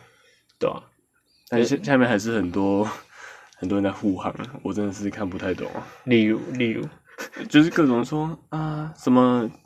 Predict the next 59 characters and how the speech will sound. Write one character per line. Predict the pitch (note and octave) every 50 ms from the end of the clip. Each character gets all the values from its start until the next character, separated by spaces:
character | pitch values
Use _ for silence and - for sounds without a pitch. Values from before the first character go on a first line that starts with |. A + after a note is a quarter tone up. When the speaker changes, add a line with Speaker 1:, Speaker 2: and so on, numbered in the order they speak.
| _ _
Speaker 2:
就 | - F3+ F3 E3+ D#3+
有 | C#3 A#2 A2+
的 | A#2+ B2+ C3
吃 | - - D#3+
都 | E3
不 | D#3+ C#3+
错 | A2+ - - D#3+ D3 C3
啦， | B2 A#2 A2+ A#2+ C3+ D3 -
啊， | - C#3+
他 | D#3+ E3+
今 | D#3+ - D#3+
天 | D#3+ D#3+
没 | D#3+
有 | D3 C3
拿 | A#2+ A2+ A#2
这 | B2 D#3
餐 | D3 - D3 C#3+
去， | D3 C#3+ - D#3+ D3+ C#3 B2+ C#3
他 | D3 - - C3 B2+ D3
说 | - -
不 | C#3+ C#3
定 | C3+ C3+
就 | C3+
饿 | - C3+ C3+
一 | B2+ A#2+
整 | A#2 F2+ G2
天 | G2 - A2+ A2 A2+
啊， | A2 G#2+ G#2 G#2 A2 B2
什 | - - G2
么 | F#2+ G2 F#2+
什 | F#2 -
么 | G2 F2 F2 -
的。 | - - - A#2 - _ _ _ _ _ _ _ _ _ _ _ _ _ _ _ _ _ _ _ _ _ _ _ _ _ -
Speaker 1:
嗯。 | E3 C#3 A#2 G#2+ G#2 G#2 G#2 G2+ G2+ G2 G2+ G#2+ - C3+ C#3+ - _ _
Speaker 2:
这 | -
种 | C3+ A2+
评 | G2+ G#2+ G2
论 | G#2+ G#2+
我 | G#2 G2
真 | F2+ G#2 G2+
的 | G2
觉 | E2+ F#2 -
得 | F#2+ - - - - - B2+ - - - _ _ _ _
蛮 | - G2 G#2
可 | G#2 - G#2 E2+ F#2
恶 | F#2 F#2
的 | F2+ -
欸， | - - - - _ _ _ _
因 | - A2
为 | A2+ A2+ A2+ A2 A2+
他 | - B2
们 | A2+ G#2 E2 - - - - - - -
会 | - D3 C#3
讲 | B2 G#2 G2
这 | A2
种 | A2 G#2
话 | A2+ A2+ G#2+
的 | G2+ F#2+
人， | F#2 F#2 F#2+